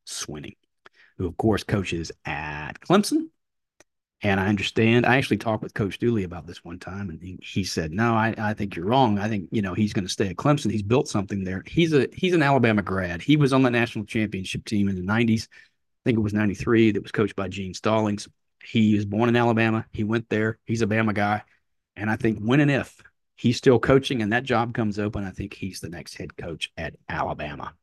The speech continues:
We will see. So we can look forward to all of the realignment that will go on in college football next year.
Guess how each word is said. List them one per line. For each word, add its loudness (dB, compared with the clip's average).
We 6
will 2
see. -2
So 6
we 8
can 4
look 4
forward 2
to 0
all 4
of -4
the -4
realignment -2
that -6
will -2
go 2
on 2
in -2
college 0
football 0
next -6
year. 4